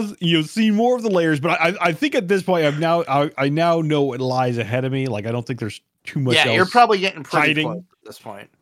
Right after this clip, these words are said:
Speaker 1: Yeah, it's like, it, it's pretty obvious. It's just a matter of, like, getting everything kinda checked off more or less. But it, again,
Speaker 2: Yeah.
Speaker 1: still crazy fun. Uh, you know, I kinda wanna see the end of the, like, each little storyline for all the characters and, like, you know, where, where's
Speaker 2: They're
Speaker 1: this going?
Speaker 2: great,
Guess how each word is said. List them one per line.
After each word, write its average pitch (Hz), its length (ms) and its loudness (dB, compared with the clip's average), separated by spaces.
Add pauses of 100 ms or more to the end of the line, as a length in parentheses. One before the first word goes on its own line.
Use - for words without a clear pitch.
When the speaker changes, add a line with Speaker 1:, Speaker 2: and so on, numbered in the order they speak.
Speaker 1:
Yeah, 107 280 -2
it's 101 160 -10
like, 120 140 -6
it, 131 200 -8
it's 135 120 -8
pretty 220 260 -2
obvious. 147 320 -2
It's 123 120 -6
just 127 160 -8
a 147 40 -4
matter 135 160 2
of, 123 60 -2
like, 120 220 -6
getting 123 240 -2
everything 110 380 -6 (120)
kinda 110 220 -6
checked - 380 -8
off 98 280 -6
more 92 140 -6
or 90 60 -6
less. 85 180 -8
But 151 160 -4
it, 165 180 -6
again, 156 400 -4
Speaker 2:
Yeah. - 100 -12
Speaker 1:
still 185 300 -2
crazy 160 600 -4
fun. 107 520 -6 (580)
Uh, 107 360 -2
you 113 120 -2
know, 110 60 -2
I 107 40 -2
kinda 160 180 -2
wanna 147 140 -2
see 135 160 -2
the 127 200 -2
end 120 100 -2
of 117 80 -2
the, 113 80 -4
like, 110 220 -4
each 127 200 -6
little 110 240 -4
storyline 110 680 -4
for 107 160 -6
all 101 80 -4
the 101 60 -12
characters 101 680 -8
and, 87 120 -8
like, 87 200 -12
you 87 80 -10
know, 80 80 -10
where, 104 320 -6
where's 110 240 -4
Speaker 2:
They're - 100 -4
Speaker 1:
this 101 60 -10
going? 101 260 -6
Speaker 2:
great, 311 320 -2